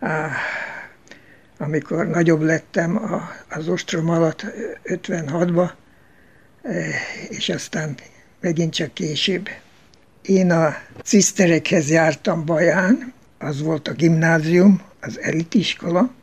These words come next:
aztán Budapesten a piaristákhoz,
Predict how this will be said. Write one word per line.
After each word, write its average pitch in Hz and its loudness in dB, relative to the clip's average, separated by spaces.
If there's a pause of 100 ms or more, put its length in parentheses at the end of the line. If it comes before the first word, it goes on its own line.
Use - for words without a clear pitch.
(120)
aztán 170 -2
Budapesten 170 2
a 165 2
piaristákhoz, 170 2